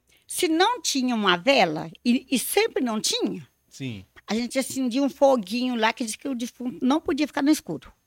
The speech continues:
Speaker 2: Sei.
Speaker 1: Ele tinha que ter luz.
Speaker 2: Sim.
Speaker 1: Então a gente arrumava ali. Eu tinha minha maquininha de manivela.
Speaker 2: Sim.
Speaker 1: Fazia uma capa, arrumava ele ali pra frente, né? O resto deixava pra lá e ficava tudo certo.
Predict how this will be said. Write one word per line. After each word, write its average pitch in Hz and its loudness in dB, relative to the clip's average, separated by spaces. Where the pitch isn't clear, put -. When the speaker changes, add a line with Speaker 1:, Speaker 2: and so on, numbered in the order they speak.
Speaker 2:
Sei. 123 -8
Speaker 1:
Ele 117 -4
tinha 117 -6
que - -16
ter 254 2
luz. 214 -4
Speaker 2:
Sim. 110 -10
Speaker 1:
Então 175 -2
a 196 -2
gente 208 -4
arrumava 220 0
ali. 269 0
Eu 269 6
tinha 240 -2
minha 226 0
maquininha 214 -2
de 202 -2
manivela. 247 0
Speaker 2:
Sim. - -20
Speaker 1:
Fazia 208 0
uma 226 -4
capa, - -2
arrumava 196 -2
ele 196 -6
ali 196 -8
pra 214 -6
frente, 294 -6
né? 277 0
O 214 -6
resto 208 -4
deixava 208 -4
pra 254 -2
lá 294 -2
e 440 -2
ficava 339 -6
tudo - -16
certo. 196 -6